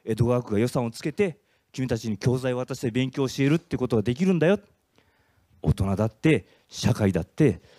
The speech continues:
捨てたもんじゃないだろ」って言い続けてきました。子供たちは「そうだな」、大人の中にもちゃんとした大人がいるんだなって思い始めた矢先に、「やっぱりこっちですよ。やっぱり大人身勝手じゃねえか」って、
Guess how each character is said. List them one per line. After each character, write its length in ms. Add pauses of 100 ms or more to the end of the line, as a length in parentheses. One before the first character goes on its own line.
(120)
捨 100
て 140
た 100
も 140
ん 80
じ 80
ゃ 20
な 80
い 60
だ 100
ろ」 80
っ 20 (560)
て 80
言 120
い 40
続 220
け 80
て 80
き 100
ま 100
し 100
た。 80 (920)
子 100
供 120
た 100
ち 80
は 60
「そ 180
う 40
だ 80
な」、 120 (640)
大 100
人 100
の 160
中 220
に 60
も 280 (200)
ち 100
ゃ 60
ん 60
と 100
し 60
た 100
大 60
人 180
が 200 (580)
い 100
る 100
ん 60
だ 120
な 100
っ 80 (460)
て 160 (340)
思 280
い 60
始 300
め 80
た 120
矢 80
先 260
に、 200 (280)
「や 160
っ 100
ぱ 140
り 40
こ 120
っ 40
ち 140
で 60
す 120
よ。 100 (640)
や 180
っ 100
ぱ 160
り 80
大 120
人 200
身 120
勝 180
手 60
じ 60
ゃ 40
ね 120
え 40
か」 140
っ 40
て、 300